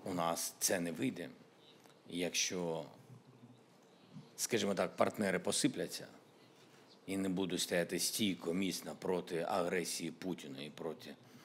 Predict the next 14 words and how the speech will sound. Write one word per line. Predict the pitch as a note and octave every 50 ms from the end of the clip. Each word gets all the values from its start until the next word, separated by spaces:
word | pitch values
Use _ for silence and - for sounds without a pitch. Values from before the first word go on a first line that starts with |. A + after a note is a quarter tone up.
| - - -
його | G2 F2 E2 E2 E2+
як | D#2+ D2+ D2+
злодія, | D2 E2 F#2+ G2 F#2+ F2 E2 E2+ D#2+ E2 E2 - - - - - - - -
то | - F#2 F2+ F#2 F2 F2 F2 F2 - - - - - - -
ми | G#2+ G2+
зробимо | F#2 G2+ G2 F2+ F2 F2+ F2+ F2
все, | - - - G#2+ G2 F#2+
щоб | - - G2 F2 F#2
наша | E2+ D#2+ E2+ - -
армія | F2+ F#2+ G2+ G2 G2+ G2 F#2+ F#2 F#2+ - C#2+
була | D2 D#2+ D#2 D#2 D#2 D#2 - -
готова | - D2+ D#2 F2+ F2+ - G2+ G2+ G2+ G2 G2 G2 - - - - -
справедливо | - - - - G#2+ G2+ G2 E2+ F2 E2 E2+ F2+ F#2+ G#2 G#2+ A#2 A#2+ - - - - - - - - - - - - - - - - -
витиснути | F#2 F2 G2 F#2 - G2 - - G#2 G2 F#2+ - G2+ G#2